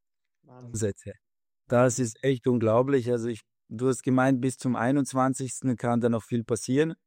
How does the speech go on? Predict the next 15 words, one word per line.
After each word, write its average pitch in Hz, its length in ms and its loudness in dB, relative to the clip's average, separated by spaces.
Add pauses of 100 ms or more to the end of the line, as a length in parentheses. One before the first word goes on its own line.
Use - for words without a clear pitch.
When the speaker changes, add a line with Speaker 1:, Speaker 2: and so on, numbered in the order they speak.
(300)
Speaker 1:
Ja. 120 280 -20 (340)
Speaker 2:
Äh, 117 200 2
da 120 140 4
bin 123 180 4
ich 120 140 4
sehr 123 200 4
gespannt, 123 520 -2
was 117 200 -2
eben 120 220 0
in 113 80 0
den 113 160 -2
nächsten 117 480 -4 (300)
zehn 127 340 2
Tagen 117 520 0 (100)
noch 113 400 0